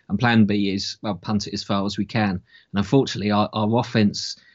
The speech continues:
has become quite one-dimensional towards the back end of the season.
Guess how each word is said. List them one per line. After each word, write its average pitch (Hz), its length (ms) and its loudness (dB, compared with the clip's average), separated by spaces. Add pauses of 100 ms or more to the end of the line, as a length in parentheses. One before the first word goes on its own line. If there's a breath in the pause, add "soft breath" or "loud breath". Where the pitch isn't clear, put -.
(200 soft breath)
has 113 420 0
become 120 720 -2
quite 110 300 -2
one-dimensional 104 800 0
towards 101 360 -4
the 98 60 -6
back 98 240 -4
end 98 200 2
of 92 80 -4
the 98 60 -6
season. 101 520 2